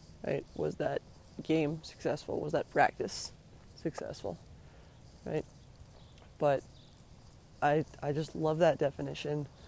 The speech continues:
because you are in complete control of your success if that's how you define it,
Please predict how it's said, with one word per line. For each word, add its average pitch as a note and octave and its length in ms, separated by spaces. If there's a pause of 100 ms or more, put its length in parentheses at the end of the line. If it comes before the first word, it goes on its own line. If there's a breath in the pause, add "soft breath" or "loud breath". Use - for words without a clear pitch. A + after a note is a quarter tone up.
(1120 loud breath)
because F3 560
you F3 300
are E3 160
in D#3+ 140
complete F3 400
control E3 440
of C#3+ 80
your D3+ 120
success - 600 (160)
if E3 160
that's E3 240
how E3 60
you C#3+ 160
define A#2+ 380
it, - 100